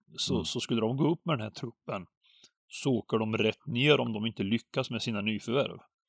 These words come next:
Speaker 1: Eh, det är ett ungt lovande lag och, och det är unga lovande spelare. Eh, men, men det är en alldeles för dålig trupp för Premier League. Medan, medan Norwich, de,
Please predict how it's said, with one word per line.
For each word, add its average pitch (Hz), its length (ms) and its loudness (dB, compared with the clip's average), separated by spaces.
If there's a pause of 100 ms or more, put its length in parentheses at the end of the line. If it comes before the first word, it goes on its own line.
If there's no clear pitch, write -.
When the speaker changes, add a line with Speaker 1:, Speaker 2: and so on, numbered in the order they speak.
(760)
Speaker 1:
Eh, 104 200 -10
det 117 80 2
är 135 40 8
ett - 220 -2
ungt 165 380 4
lovande 90 500 2
lag 82 380 -6
och, 92 240 -4
och 104 100 -6
det 104 160 4
är - 80 -4
unga 113 420 0
lovande 95 540 2
spelare. 85 600 -2 (800)
Eh, 87 580 -6 (640)
men, 101 280 -4
men 107 140 -4
det 104 80 0
är - 20 -2
en 98 60 -4
alldeles 107 380 0
för 117 100 0
dålig 101 420 -2
trupp 117 360 -4
för 87 140 -4
Premier 92 360 -6
League. 113 480 -4
Medan, 98 420 -4
medan 101 300 -4
Norwich, 104 520 -4
de, 113 320 -4